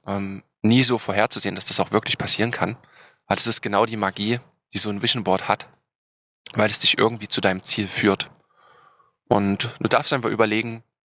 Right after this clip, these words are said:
was sind Ziele, äh, die tief in dir verwurzelt sind, die immer wieder auch in deine Gedanken kommen. Oft sagen wir ja auch in Gesprächen, wir würden gern dies und das mal machen, das ist unser Traum,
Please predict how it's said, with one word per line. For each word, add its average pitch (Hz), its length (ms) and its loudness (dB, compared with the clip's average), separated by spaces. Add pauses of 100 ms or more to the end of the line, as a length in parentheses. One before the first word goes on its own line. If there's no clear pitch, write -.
(180)
was 135 140 0
sind 117 180 -2
Ziele, 120 480 0 (500)
äh, - 280 -4 (100)
die 104 120 2
tief - 320 0
in 135 120 2
dir 120 120 2
verwurzelt 110 500 2
sind, 104 280 -4 (380)
die 123 80 4
immer 131 180 4
wieder 120 220 2
auch - 100 -4
in 104 120 -12
deine 104 200 0
Gedanken 113 400 -2
kommen. 98 360 -8 (640)
Oft - 200 -2
sagen 123 300 4
wir 110 100 0
ja 107 120 2
auch 104 180 -4
in 98 200 -14
Gesprächen, 107 520 -2
wir 98 80 -2
würden 107 220 -6
gern 101 320 0 (220)
dies 113 140 2
und 117 120 0
das 117 180 2
mal 110 80 -2
machen, 101 320 -4
das 110 180 0
ist 104 100 2
unser 101 280 0
Traum, 95 400 2